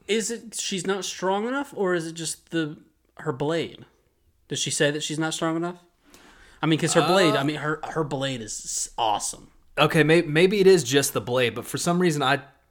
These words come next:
Speaker 2: she's, but she said, "I'm the only one that can't do it." So you would
Speaker 1: Yeah.
Speaker 2: think,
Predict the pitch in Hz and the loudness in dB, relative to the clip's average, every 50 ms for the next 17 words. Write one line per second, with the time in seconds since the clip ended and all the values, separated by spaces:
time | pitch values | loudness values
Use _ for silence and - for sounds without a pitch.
0 | _ _ _ _ - _ _ _ _ _ _ _ _ _ _ - - - - 180 | _ _ _ _ -20 _ _ _ _ _ _ _ _ _ _ -12 -8 -4 -4 -2
1 | 190 180 190 - - 139 151 151 151 - - 185 185 - - - 180 170 147 139 | -2 -2 -2 -4 -2 2 4 4 4 4 0 0 0 0 2 4 4 6 6 6
2 | 147 151 151 147 135 - 131 147 147 139 135 135 131 131 127 120 101 - - - | 4 4 2 0 0 -2 -2 -4 -2 -2 -2 -2 -2 -4 -4 -4 -6 -8 -10 -10
3 | - 123 110 - 90 110 113 104 90 - - _ _ _ _ _ - - - 135 | -10 -10 -10 -10 -10 -8 -8 -8 -8 -10 -14 _ _ _ _ _ -18 -12 -8 -6
4 | 127 135 143 135 135 131 131 123 143 139 98 - - - | -2 -2 -2 0 0 0 0 0 0 0 -2 -6 -12 -20